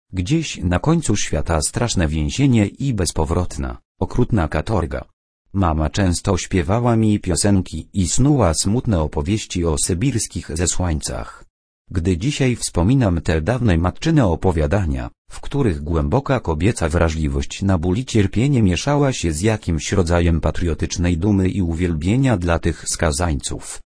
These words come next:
nie mogę oprzeć się wrażeniu, czy nie było to czasem intuicyjne, prorocze przeczucie jej przyszłego tragicznego losu.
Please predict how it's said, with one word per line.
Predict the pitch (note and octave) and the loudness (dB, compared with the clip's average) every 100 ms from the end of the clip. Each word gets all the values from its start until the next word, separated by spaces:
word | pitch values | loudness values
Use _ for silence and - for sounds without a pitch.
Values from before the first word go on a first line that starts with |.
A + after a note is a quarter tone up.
| _ | _
nie | F2 D#2 | -2 2
mogę | G2+ B2 B2 | 2 2 2
oprzeć | B2 - F2 - | 0 0 -4 -4
się | - D#2+ | -2 0
wrażeniu, | D#2 D#2 G#2+ A#2 D#2 C2+ - _ | 0 0 0 0 0 -4 -10 _
czy | - A2+ | 0 2
nie | B2 | 2
było | D#2 D#2+ C#2+ | 2 0 0
to | E2+ | 0
czasem | E2+ A#2 G#2 - A#2 | 0 0 0 0 0
intuicyjne, | F#2+ F#2 F#2 E2+ - B2 F2+ D#2 D2 _ - | 2 2 2 0 -2 -2 0 -2 -4 _ 0
prorocze | G2+ F2 G2+ - D2 | 2 4 2 0 -2
przeczucie | - E2+ - D3 - B2+ | -2 -2 -2 -4 -2 0
jej | F2 E2+ | 2 0
przyszłego | - G2+ - G2 G2 D#2+ | 0 0 0 -2 -2 -2
tragicznego | - D#2 D#2+ - A#2 B2 E2 | 0 -2 -2 -2 0 0 0
losu. | F2+ E2 - C2 | -2 -2 -4 -8